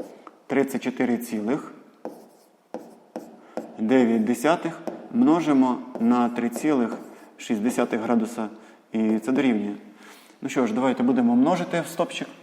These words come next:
Записуємо тридцять чотири цілих дев'ять десятих. Тридцять чотири цілих дев'ять десятих,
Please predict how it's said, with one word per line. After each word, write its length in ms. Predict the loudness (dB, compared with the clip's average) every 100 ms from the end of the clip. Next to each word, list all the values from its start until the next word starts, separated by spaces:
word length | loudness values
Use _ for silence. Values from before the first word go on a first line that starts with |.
| -18 -18 -20 -16
Записуємо 600 | -10 -6 -6 -4 0 0
тридцять 360 | 0 -2 -4 -6
чотири 300 | -4 -2 -2
цілих 480 | -2 -2 -2 -4 -2
дев'ять 300 | 0 2 0
десятих. 500 | 0 2 2 0 -8 -16 -20 -20 -20 -20 _ _ -10
Тридцять 420 | -6 -6 -8 -10
чотири 380 | -8 -4 -4 -4
цілих 360 | -6 -6 -6 -8 -16 -14 -14 -14 -16 -16 -10
дев'ять 360 | -4 -2 0 -2
десятих, 440 | -2 -2 0 -2